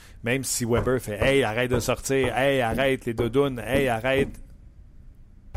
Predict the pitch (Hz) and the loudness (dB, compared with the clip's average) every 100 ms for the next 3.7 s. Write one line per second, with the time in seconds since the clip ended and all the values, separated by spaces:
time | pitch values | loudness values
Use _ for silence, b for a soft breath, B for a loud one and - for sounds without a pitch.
0 | - - - - - - - - - - | -12 -14 -20 -20 -20 -20 -20 -20 -20 -20
1 | - 107 131 123 139 139 - 113 107 120 | -12 -2 -2 0 -2 -2 -2 -4 -2 -4
2 | 117 107 107 101 98 117 113 104 98 104 | -4 -4 -2 -2 -2 -4 -4 -8 -6 -6
3 | 107 98 90 95 101 - | -6 -8 -10 -10 -10 -12